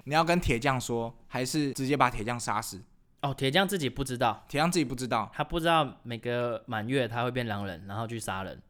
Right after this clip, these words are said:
Speaker 1: 对。
Speaker 2: 哦。
Speaker 1: 然后这时候，假如你选了你跟铁匠说，他知道这件事以后抑郁而死，自杀。
Speaker 2: 嗯。
Speaker 1: 然后你选择不跟铁匠说，然后他会再把他的妹妹杀掉。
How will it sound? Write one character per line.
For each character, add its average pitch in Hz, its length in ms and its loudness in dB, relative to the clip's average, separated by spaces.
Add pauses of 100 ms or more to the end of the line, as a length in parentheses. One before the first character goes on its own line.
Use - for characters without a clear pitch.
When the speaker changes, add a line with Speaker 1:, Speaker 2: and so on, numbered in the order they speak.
(100)
Speaker 1:
对。 131 280 0 (420)
Speaker 2:
哦。 127 600 2
Speaker 1:
然 175 80 10
后 190 60 10
这 196 120 4
时 196 80 6
候， 190 160 8 (180)
假 151 160 4
如 165 120 6
你 190 120 4
选 175 220 4
了 139 120 2
你 127 140 -4
跟 151 160 2
铁 135 160 0
匠 131 180 0
说， 117 320 -4
他 165 140 4
知 147 140 2
道 139 140 4
这 147 100 0
件 139 160 2
事 131 160 -2
以 113 100 -4
后 117 260 -2 (480)
抑 151 180 2
郁 147 160 4
而 110 140 0
死， - 220 -6 (560)
自 135 180 -6
杀。 107 300 -4 (640)
Speaker 2:
嗯。 117 360 2 (220)
Speaker 1:
然 165 120 0
后 196 60 4
你 160 140 -2
选 143 240 2
择 131 140 0
不 202 140 -2
跟 185 180 6
铁 143 140 4
匠 139 180 2
说， 123 340 -4 (520)
然 139 140 4
后 160 100 6
他 151 220 6
会 156 160 6
再 143 180 4
把 107 180 0
他 127 160 -2
的 123 80 2
妹 123 140 -4
妹 110 120 -4
杀 98 200 -10
掉。 98 200 -4